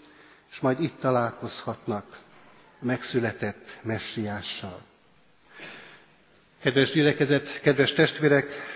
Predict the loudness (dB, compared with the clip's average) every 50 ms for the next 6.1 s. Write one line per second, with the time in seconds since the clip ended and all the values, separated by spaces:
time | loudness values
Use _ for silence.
0 | -16 -16 -10 -2 -2 0 0 2 4 4 4 4 4 4 4 4 2 2 2 2
1 | 0 0 0 -6 -14 -16 -18 -20 -20 -20 -20 -20 -20 -20 -20 -20 -20 -20 -20 _
2 | _ _ _ _ _ _ _ _ _ 0 4 4 4 4 4 4 4 4 2 2
3 | -2 -10 -14 -18 -20 -20 -20 -20 -20 -20 -20 _ _ _ _ _ _ _ _ _
4 | _ _ _ 2 2 4 4 4 4 2 0 -2 0 0 0 0 0 -2 -2 0
5 | 0 2 2 2 2 2 0 -2 -2 0 2 2 2 2 0 -2 -4 -4 -4 -8
6 | -10 -10